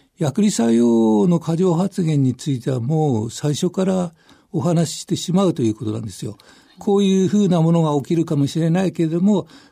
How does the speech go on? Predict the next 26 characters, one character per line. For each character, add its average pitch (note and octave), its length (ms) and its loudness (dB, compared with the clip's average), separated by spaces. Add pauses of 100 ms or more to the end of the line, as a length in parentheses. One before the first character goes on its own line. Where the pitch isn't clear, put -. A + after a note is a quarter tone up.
こ B3 120 0
れ B3+ 80 2
は、 F3 420 -2
あ D3+ 60 0
の、 C#3+ 300 2
薬 E3 260 0
理 D#3+ 80 2
作 D#3+ 160 -2
用 D3 160 2
が D#3 380 0 (280)
強 E3+ 240 0
く A#2 120 -2
出 A2+ 120 0
て A2 120 -6
る G#2 120 -2
か A2+ 120 -10
ら A#2+ 240 -10 (340)
な C3 120 -2
ん A#2+ 80 0
で A#2 180 -2
心 D3+ 180 -2
配 D3+ 180 -2
な C#3+ 140 0
い B2 100 2
ん A2+ 140 0
で、 C3 360 0